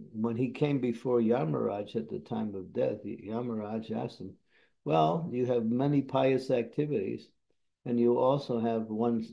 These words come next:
one major sinful activity. What do you want first?" So here's an example of how things are not mutually, uh, uh,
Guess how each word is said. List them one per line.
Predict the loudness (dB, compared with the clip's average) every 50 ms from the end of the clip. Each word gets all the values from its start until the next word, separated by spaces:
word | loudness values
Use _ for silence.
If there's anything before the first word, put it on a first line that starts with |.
| -14
one | -10 -8 -4 -4 -2 0 2 4
major | 4 4 2 2 -2 -6 -8
sinful | -6 -4 -2 -2 -2 -2 -4 -4 -6 -4 -6
activity. | -8 -12 -12 -10 -10 -8 -8 -8 -8 -6
What | -4 -4 -4 -2 -2
do | -2
you | -2 -2 -2
want | -2 -4 -8 -10 -10 -14 _
first?" | -6 -4 -4 -4 -4 -8 -14 -20 -20 _ _ _ _ _ _ _ _ _ _ _ _ _ _ _ _ _ _ _ _ 2
So | 6
here's | 6 8 8 6 6 4
an | 2 0
example | 0 0 0 0 0 0 0 0 0 0 -2 -2
of | -4
how | -2 -2 0 2 2 2 0 -2 -4 -10 _ _ _ _ _ _
things | -2 0 0 0 -2 -2
are | -2 0
not | 0 0 0 -2
mutually, | -2 -2 -2 -2 -4 -4 -4 -4 -2 -2 -2 -2 -2 -4 -6 -8 -16 -16 -16 -14
uh, | -14 -12 -12 -12 -14 -16 _ _ _ _ _ _ _ _ _ _ _ _ _ -12 -10
uh, | -8 -8 -8 -12